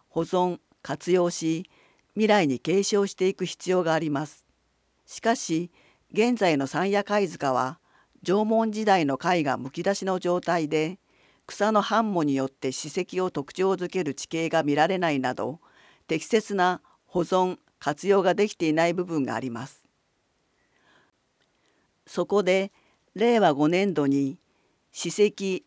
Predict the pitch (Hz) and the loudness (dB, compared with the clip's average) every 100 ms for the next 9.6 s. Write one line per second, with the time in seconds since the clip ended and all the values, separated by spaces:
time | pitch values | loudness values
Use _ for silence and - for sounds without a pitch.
0 | _ - 165 214 226 226 214 208 143 139 | _ -6 -2 2 0 2 2 2 0 -2
1 | 139 175 196 202 202 170 196 202 190 190 | -2 0 2 0 -2 -2 0 0 2 2
2 | 190 135 131 123 - _ _ 180 170 160 | 2 0 -6 -10 -14 _ _ -4 -2 -4
3 | - 170 170 - 160 156 190 _ _ _ | -4 -4 -2 -2 0 0 -2 _ _ _
4 | _ _ - 190 208 196 196 190 208 208 | _ _ -2 2 2 2 0 2 4 4
5 | 165 143 135 160 165 - 170 170 165 160 | 4 2 2 2 0 2 0 0 0 2
6 | 151 147 147 _ _ 156 180 196 190 190 | 4 4 0 _ _ 0 2 0 0 -2
7 | 180 170 160 - 110 - _ _ _ _ | -2 -2 -2 -4 -12 -12 _ _ _ _
8 | _ _ _ _ _ _ _ _ _ - | _ _ _ _ _ _ _ _ _ -2
9 | 196 220 214 202 196 190 | 0 2 4 6 4 2